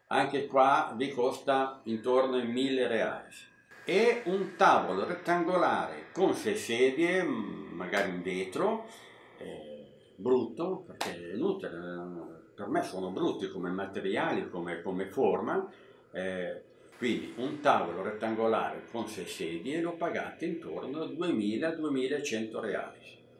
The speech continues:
Ora, passando di palla in frasca perché mi ero dimenticato, un'altra cosa che io trovo assurda, ma veramente assurda, sono le pile. Allora, qui quattro batterie a stilo, io le pago intorno a diciannove reais.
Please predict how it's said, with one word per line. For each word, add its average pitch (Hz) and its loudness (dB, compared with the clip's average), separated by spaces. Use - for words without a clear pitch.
Ora, 139 4
passando 147 2
di 110 0
palla 127 4
in 107 0
frasca 107 2
perché - -4
mi 107 0
ero 98 2
dimenticato, 95 0
un'altra 113 2
cosa 107 2
che 117 -4
io 123 0
trovo 95 -2
assurda, - 0
ma 82 -10
veramente 95 -4
assurda, - -10
sono 170 -4
le 196 4
pile. 196 -4
Allora, 143 4
qui - -2
quattro 226 2
batterie 151 2
a - 0
stilo, 101 -6
io 208 2
le 185 4
pago 110 2
intorno 202 2
a 196 -2
diciannove 190 0
reais. - -2